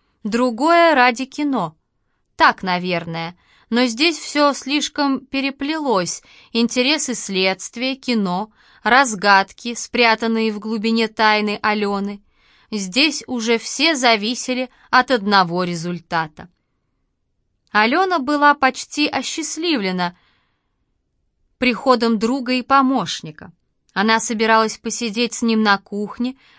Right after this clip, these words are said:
выпить чаю, рассказать о поездке Алексея, о том, что произошло с девочкой Таней. Всё так и было, как она хотела. В какой момент и почему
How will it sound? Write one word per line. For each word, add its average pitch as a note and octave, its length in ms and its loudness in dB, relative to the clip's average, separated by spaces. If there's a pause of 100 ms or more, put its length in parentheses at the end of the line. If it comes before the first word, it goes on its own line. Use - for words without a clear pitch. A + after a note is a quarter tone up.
выпить E4 460 0
чаю, F#3+ 500 -2 (340)
рассказать C4+ 600 2
о F4 60 -2
поездке A#3+ 600 2
Алексея, G3 800 -4 (420)
о A3+ 120 4
том, F4+ 200 2
что - 200 -4
произошло B3+ 920 2
с F#3+ 160 -8
девочкой G3 600 -4
Таней. G#3+ 580 0 (540)
Всё - 380 -2
так D4+ 340 2
и B3+ 80 -2
было, E4 440 -2
как G#3+ 280 2
она F#3+ 300 2
хотела. E3+ 640 -8 (640)
В - 100 -20
какой D4+ 420 0
момент A#3 580 2
и B3 140 -8
почему B3 680 -4